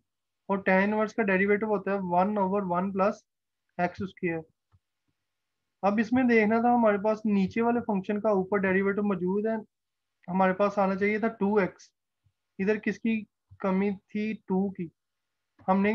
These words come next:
ने इधर क्या कर दिया, टू से multiply भी कर दिया और टू से डिवाइड भी कर दिया।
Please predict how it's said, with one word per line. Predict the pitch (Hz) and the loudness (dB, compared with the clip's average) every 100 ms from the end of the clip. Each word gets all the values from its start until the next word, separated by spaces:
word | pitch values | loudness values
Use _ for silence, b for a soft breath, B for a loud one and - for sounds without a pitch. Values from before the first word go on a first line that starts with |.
| 233 | 0
ने | 226 240 208 _ _ _ | 0 -2 -4 _ _ _
इधर | 202 202 220 | -2 0 2
क्या | 214 220 | 2 2
कर | 220 202 | 2 0
दिया, | 220 | 0
टू | 220 - 196 220 | -2 -2 -2 -2
से | 214 226 | 0 0
multiply | 190 165 196 226 233 | 2 0 0 0 0
भी | 247 | 0
कर | 240 233 | 0 0
दिया | 226 233 233 _ _ _ _ _ - | -2 -4 -6 _ _ _ _ _ -4
और | 185 | -2
टू | 196 208 | 0 0
से | 208 220 | 0 -2
डिवाइड | 254 _ _ _ _ - 180 175 165 | -4 _ _ _ _ -4 2 2 2
भी | 190 | -2
कर | 185 165 | -2 -2
दिया। | 160 165 | -4 -8